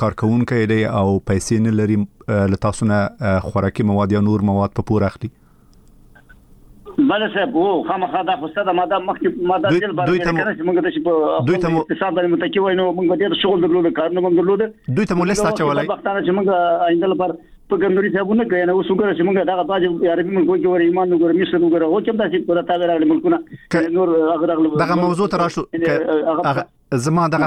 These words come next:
Speaker 1: هدف ده، زم-، که موضوع ته راسو، دغه کسانو ته مو کوم لیست اچولی دی؟
Speaker 2: بله.
Speaker 1: دغو کسانو ته چې تاسو نه په پور باندې خوراکي مواد یا نور، آه، وسایل یا اخلي، آه، لیست مو اچولی، دوی،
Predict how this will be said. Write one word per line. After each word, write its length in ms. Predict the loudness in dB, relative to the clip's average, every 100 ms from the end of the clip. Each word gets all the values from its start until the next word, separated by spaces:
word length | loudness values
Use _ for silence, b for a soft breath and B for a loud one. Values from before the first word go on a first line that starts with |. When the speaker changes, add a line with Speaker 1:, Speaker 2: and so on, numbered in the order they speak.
| 0
Speaker 1:
هدف 160 | -2 -2
ده، 100 | -2
زم-، 200 | -2 -6 -4
که 60 | -2
موضوع 300 | 0 0 0
ته 80 | 0
راسو، 260 | -2 -4 -8 -6
دغه 380 | -2 -2 -2
کسانو 340 | -2 -2 -2 -2
ته 100 | -2
مو 100 | -2
کوم 220 | 0 0
لیست 280 | 0 -2 -4
اچولی 420 | -4 -2 0 0 0
دی؟ 160 | -4 _ _ _ _ _ _ -20 _ -20 -20 _ -20 _ -20 -20 -20 -20 -20 -20 -20 -20 -20 -6
Speaker 2:
بله. 320 | 0 0 0 -4 -16 -20 B B -2
Speaker 1:
دغو 120 | 0 0
کسانو 300 | -2 -2 -2
ته 80 |
چې 140 | -4 -4
تاسو 200 | -4 -2
نه 100 | -2
په 140 | -2 -4 0
پور 240 | 2 2 0
باندې 280 | -2 -2 -2
خوراکي 300 | -2 -2 -2
مواد 300 | 0 0 2
یا 120 | 2
نور، 260 | 2 0 -2
آه، 200 | -2 0 0
وسایل 360 | 0 0 0
یا 200 | 0 0 0
اخلي، 440 | -4 -4 -2 0 0 -2
آه، 160 | 0 2
لیست 320 | 2 0 -2
مو 140 | -2 -2
اچولی، 520 | 0 0 0 2 0
دوی، 400 | 2 2 2 -2